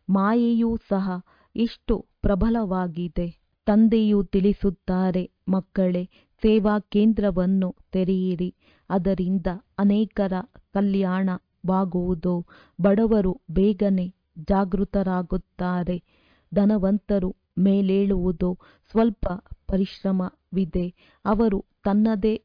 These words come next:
ಖುಷಿಯಲ್ಲಿ ಮಸ್ತರಾಗಿರುತ್ತಾರೆ." ಮಾಯೆಯು ಒಮ್ಮೆಲೆ ತನ್ನ ವಶ ಮಾಡಿಕೊಂಡಿದೆ.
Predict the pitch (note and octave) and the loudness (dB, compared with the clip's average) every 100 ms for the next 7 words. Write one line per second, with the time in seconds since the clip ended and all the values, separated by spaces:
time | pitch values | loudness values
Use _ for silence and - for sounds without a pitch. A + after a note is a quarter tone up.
0 | _ - G#3 - A#3 G#3+ G#3+ G3+ F#3 - | _ -6 -4 -2 0 0 0 -2 -4 -8
1 | _ _ F#3 G#3+ - - A3 F#3 F#3 F#3 | _ _ 0 0 -2 -2 -2 0 -2 -2
2 | G3 F#3 - - F3+ F3+ F3 F3 F3+ _ | -2 -2 -6 -6 -4 -4 -4 -6 -8 _
3 | _ _ - G3 G#3 A#3+ A#3+ G#3+ G3 - | _ _ 0 2 2 2 2 2 0 -4
4 | _ - G3+ G#3+ A3 G3+ F#3 - _ - | _ 2 4 4 4 0 -4 -8 _ -6
5 | F#3+ G3 G3 F3+ - _ _ _ _ - | -2 0 -2 -4 -8 _ _ _ _ -2
6 | G#3 - A#3 G#3+ F#3+ G3+ A3 G3 - F#3+ | -2 0 -2 0 0 -2 -2 -2 -2 -2
7 | F#3 F#3 D#3+ F3+ | -2 -4 -4 -6